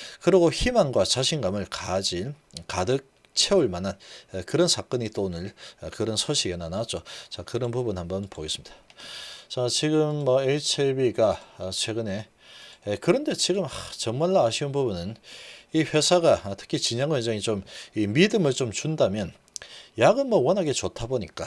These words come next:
아, 지금 그런 부분을 믿고 이렇게 흔들리는 만큼 가면 되는데 이 진양호 회장이 지금 워낙에 예, 갑자기 지금 폭탄 발언하고 하면서, 아, 믿음이 너무나 많이 크게 흔들려 버린 상황이다 보니까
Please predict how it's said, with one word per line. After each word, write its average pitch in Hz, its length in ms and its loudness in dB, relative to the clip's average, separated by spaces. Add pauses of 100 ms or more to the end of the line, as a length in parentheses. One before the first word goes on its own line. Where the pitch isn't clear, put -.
(160)
아, 85 60 -10
지금 90 300 -4
그런 113 280 -2
부분을 90 340 -4
믿고 98 460 -2 (340)
이렇게 160 320 0
흔들리는 147 340 2
만큼 87 220 -8
가면 165 320 2
되는데 82 520 -4 (1700)
이 180 80 -2
진양호 202 400 4
회장이 165 380 0
지금 110 240 -4
워낙에 170 420 -4 (840)
예, 123 100 -10
갑자기 156 640 2
지금 113 440 -2 (220)
폭탄 160 340 -2
발언하고 123 440 2
하면서, 95 480 -2
아, 80 160 -12
믿음이 104 400 -4 (240)
너무나 143 480 0
많이 92 340 -4 (400)
크게 160 220 0
흔들려 135 360 4
버린 131 240 0
상황이다 101 400 -4
보니까 85 300 -10